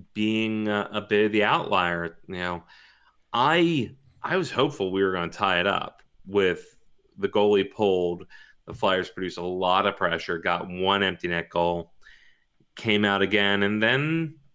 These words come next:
what happened? The Islanders got the puck on the boards, grabbed everybody, slowed everything down, you know, and just sapped the life out of the Flyers. So, yeah, the, the next round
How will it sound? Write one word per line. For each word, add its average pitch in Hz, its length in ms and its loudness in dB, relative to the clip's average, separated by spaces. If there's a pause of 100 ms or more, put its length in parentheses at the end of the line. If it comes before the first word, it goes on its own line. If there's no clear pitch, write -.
(680)
what 117 180 2
happened? 120 480 0 (480)
The 95 140 2
Islanders 101 440 4
got 107 200 0
the - 60 -18
puck 110 280 -2
on 95 240 -2
the 90 80 -8
boards, 139 920 0 (300)
grabbed 110 460 0
everybody, 110 520 2
slowed 98 480 0
everything 107 540 0
down, 92 720 -2 (720)
you 95 120 -4
know, 92 220 2
and 92 100 -2
just - 360 -2
sapped 85 320 -2
the 98 80 0
life 98 340 2
out 85 120 -2
of 82 60 -10
the 85 60 -12
Flyers. 85 640 -8 (160)
So, 95 640 0 (840)
yeah, 131 200 4
the, 123 300 2
the 131 100 0
next 190 300 0
round 147 520 -4